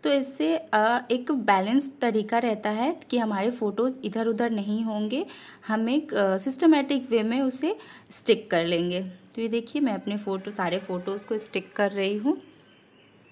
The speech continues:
जैसे मैंने अरेंज किया था बिल्कुल उसी तरह। ये एक डीआईवाई पोस्टर है फ्रेंड्स,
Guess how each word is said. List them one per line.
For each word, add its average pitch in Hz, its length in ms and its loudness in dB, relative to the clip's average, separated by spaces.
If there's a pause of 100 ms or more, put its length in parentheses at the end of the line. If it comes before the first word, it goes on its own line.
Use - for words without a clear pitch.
(420)
जैसे 196 320 -2
मैंने 220 240 -4
अरेंज 190 400 -2
किया 202 200 -2
था 240 120 -2
बिल्कुल 202 400 -4
उसी 202 220 -4
तरह। 226 320 -2 (2000)
ये 320 140 4
एक 294 100 4
डीआईवाई 233 640 2
पोस्टर 240 560 2
है 233 100 0
फ्रेंड्स, 233 360 0